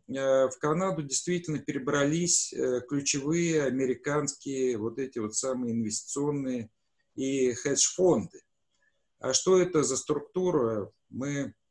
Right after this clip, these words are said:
попробуем с вами разобраться. Э, что еще важно? Совершить создание надгосударственной инфраструктуры фагма.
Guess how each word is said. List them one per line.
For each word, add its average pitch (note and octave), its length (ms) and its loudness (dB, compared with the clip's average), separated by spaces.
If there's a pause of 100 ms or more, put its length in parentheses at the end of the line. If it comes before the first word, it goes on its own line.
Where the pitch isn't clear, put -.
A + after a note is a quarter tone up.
(160)
попробуем A2+ 580 -2
с - 140 -8
вами A2+ 240 -2
разобраться. G#2 800 -4 (1900)
Э, E3 360 6
что A3+ 280 6
еще F3+ 320 4
важно? C#3+ 440 6
Совершить F3 600 2
создание E3 640 4
надгосударственной D3+ 1300 2
инфраструктуры D3 840 -2
фагма. C3 640 -4